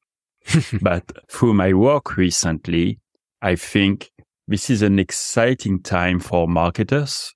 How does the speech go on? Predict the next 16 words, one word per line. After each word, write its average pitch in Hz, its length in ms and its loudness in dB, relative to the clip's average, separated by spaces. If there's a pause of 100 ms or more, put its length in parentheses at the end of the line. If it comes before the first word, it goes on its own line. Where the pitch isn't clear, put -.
(100)
because 92 760 0
I - 80 -4
believe 95 480 2
that 92 460 -2 (280)
marketing 95 760 2
now 92 500 0
has 95 540 0
the 98 300 -2
opportunity 92 680 0
to - 140 -4
make 92 200 2
a 90 60 0
positive 90 460 0
impact 87 580 0 (160)
on 87 380 0
people 87 600 0